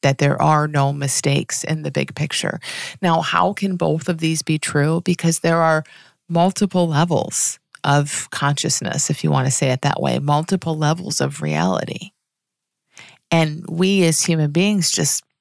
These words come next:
just swim between them. We flow in and out of them,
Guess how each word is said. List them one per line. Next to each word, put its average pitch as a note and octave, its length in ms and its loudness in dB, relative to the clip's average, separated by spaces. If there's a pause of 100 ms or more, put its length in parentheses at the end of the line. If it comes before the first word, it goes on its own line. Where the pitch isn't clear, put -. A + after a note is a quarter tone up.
just - 420 0 (400)
swim F3+ 600 0
between D#3 460 2
them. - 300 -2 (840)
We E3 100 6
flow D#3+ 320 2
in E3 240 0
and D#3+ 100 4
out D3+ 220 4
of D3 140 0
them, - 280 -4